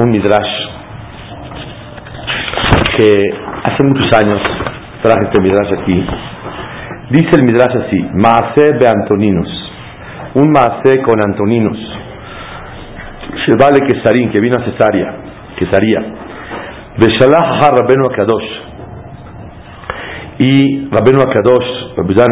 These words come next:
así, lo mandó a, a traerlo. Bealach Imo Rabbi Shimon Beno,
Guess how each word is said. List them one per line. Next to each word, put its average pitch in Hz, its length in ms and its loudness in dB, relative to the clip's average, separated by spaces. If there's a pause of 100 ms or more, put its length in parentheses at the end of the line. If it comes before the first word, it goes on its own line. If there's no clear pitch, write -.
(120)
así, 120 320 0 (600)
lo 92 100 4 (320)
mandó 98 400 2
a, - 520 -2
a - 100 -6
traerlo. 101 460 4 (640)
Bealach 113 560 4
Imo 139 260 4
Rabbi 127 240 0
Shimon 131 420 0
Beno, 120 460 -2